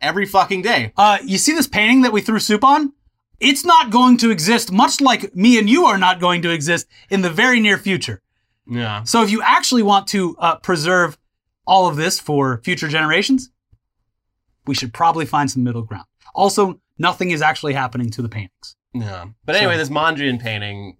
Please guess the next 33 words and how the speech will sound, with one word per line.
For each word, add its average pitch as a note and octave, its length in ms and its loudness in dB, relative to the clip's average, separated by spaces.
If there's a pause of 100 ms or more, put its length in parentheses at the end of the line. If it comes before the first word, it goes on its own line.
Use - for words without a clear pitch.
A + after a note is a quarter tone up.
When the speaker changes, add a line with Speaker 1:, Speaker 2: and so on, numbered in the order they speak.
Speaker 1:
you A#2 200 -16
know, G2 100 -12
Pete D3+ 180 -12
Mondrian F2+ 420 -10
is D#2+ 100 -20
just - 240 -16 (120)
squares G#2 440 -8
and F#2 80 -12
lines G2+ 260 -6
and F#2+ 100 -12
shit, G2 300 -12
so. G2 380 -12 (840)
But G3 280 0
is, F#3+ 360 -4
they F3+ 200 -2
found, F3+ 600 0
uh, C3+ 800 0 (360)
a D#3 100 -2
picture D#3 580 -2
fr-, D#3 140 -8 (360)
from E3+ 180 -4
his D3+ 200 -4
studio C3+ 540 -4 (300)
of C3+ 140 -8
him D#3 380 -4
making F3 480 -2
it A#2 220 -4 (760)
from, C3+ 480 -2
like, C#3+ 140 -6
a B2+ 40 -6
hundred D#3 320 -4
years D#3+ 240 -4
ago. A2 400 -6